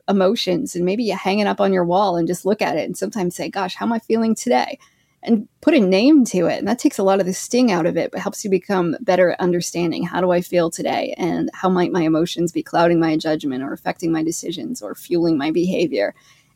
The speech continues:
And it just really helps you to become more aware. So that's just one super easy thing you can do to just start becoming more aware of how you feel.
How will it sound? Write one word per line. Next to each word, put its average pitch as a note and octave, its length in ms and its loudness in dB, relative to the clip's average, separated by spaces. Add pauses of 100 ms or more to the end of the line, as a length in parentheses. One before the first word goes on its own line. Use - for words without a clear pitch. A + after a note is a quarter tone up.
And D#3+ 380 2 (100)
it F#3 140 -8
just - 180 -6
really F#3+ 160 2
helps F3 240 -2
you E3 40 -4
to E3+ 40 0
become E3+ 240 0
more E3 240 2
aware. E3+ 380 0
So - 160 -8
that's - 120 -4
just - 200 -2
one F3+ 200 4
super G3 440 0
easy E3+ 320 2
thing D#3+ 200 0
you E3 120 2
can E3+ 140 0
do D#3 140 2
to D#3+ 80 0
just F3+ 200 -2
start F3+ 280 -2
becoming F3+ 440 0
more E3+ 180 0
aware E3 320 -2
of F3 80 -6
how F#3+ 120 -8
you F3 180 -4
feel. E3+ 340 -4